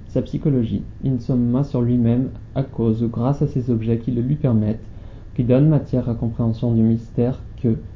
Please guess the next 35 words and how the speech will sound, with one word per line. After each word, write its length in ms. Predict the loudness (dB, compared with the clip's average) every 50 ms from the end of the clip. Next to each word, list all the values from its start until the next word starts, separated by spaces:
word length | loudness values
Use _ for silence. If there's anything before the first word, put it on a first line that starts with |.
| -14
sinon, 440 | -10 -4 0 4 4 6 4 4 2 -4 -8 -10 -8
son 200 | -4 0 0 2
état 200 | 2 4 4 4
de 100 | 2 0
forme, 380 | 0 0 0 2 2 2 0 -2 -6
son 240 | -6 -2 2 2 4
humeur, 460 | 4 6 4 4 2 2 -2 -6 -10 -10 -8
constitue 520 | -8 -6 -6 -8 -10 -6 -2 -2 -2 0 0
à 80 | -2 -4
son 220 | -2 0 2 2
entendement. 500 | 2 2 0 0 0 2 2 0 0 -2 -4 -8 -14 -14 -14 -14 -14 -14 -14 -14 -16 -16 -16 -16 -16 -16 -10 -4 -2
Mais 160 | 0 4 4
alors, 380 | 6 6 6 6 4 4 0 -4 -12 -14 -10 -6
vu 260 | -4 -2 2 2 2
politiquement, 680 | 4 4 4 4 4 2 0 -4 -2 0 0 0 0 0 -4 -10 -14 -14 -14 -14 -10 -4
cette 200 | -2 -2 -2 0
concentration 600 | -2 -2 -2 -2 -2 -2 0 -2 -2 0 2 2
de 80 | 4 4
l'attention 460 | 4 2 2 0 -2 0 0 0 0
n'est-elle 260 | 2 2 0 -2 0
pas 180 | 2 2 2 2
une 140 | 2 2
distraction, 600 | 0 0 -2 -4 -4 -6 -6 -6 -6 -4 -4 -4 -6 -8 -4
un 100 | 0 2
détournement 540 | 2 2 2 2 2 2 2 2 2 2 2
de 100 | 2 2
l'attention ? 520 | 2 2 2 0 -2 -2 -2 -4 -4 -4 -6 -10 -14 -14 -14 -14 -14 -14 -14 -14 -14 -14 -14 -12 -12 -12 -14 -6 -2 2
Inévitablement, 720 | 4 4 6 4 4 4 4 2 4 4 4 2 0 0 -4 -12 -12 -8 -4
nous 240 | -2 -2 0 2 2
accentuerons 640 | 0 0 0 -2 -2 -2 0 0 -2 0 2 2
la 80 | 2 2
plausibilité 640 | 2 2 0 2 2 2 2 2 2 2 2 0 0
de 100 | 0 0
cette 260 | 0 0 -2 -2 -2
opinion 480 | -4 -2 2 2 2 4 2 2 -2